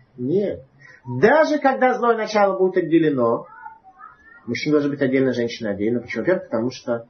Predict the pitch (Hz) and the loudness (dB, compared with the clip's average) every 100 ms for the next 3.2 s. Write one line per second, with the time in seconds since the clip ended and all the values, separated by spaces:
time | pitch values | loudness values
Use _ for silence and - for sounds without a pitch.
0 | _ _ _ _ 113 117 147 226 208 139 | _ _ _ _ -16 -2 2 2 0 0
1 | 165 196 - 147 143 131 120 113 - _ | 0 0 -2 -6 -4 -2 -2 -2 -6 _
2 | _ _ _ _ _ _ _ 156 170 165 | _ _ _ _ _ _ _ 0 0 -4
3 | 156 - | -4 -8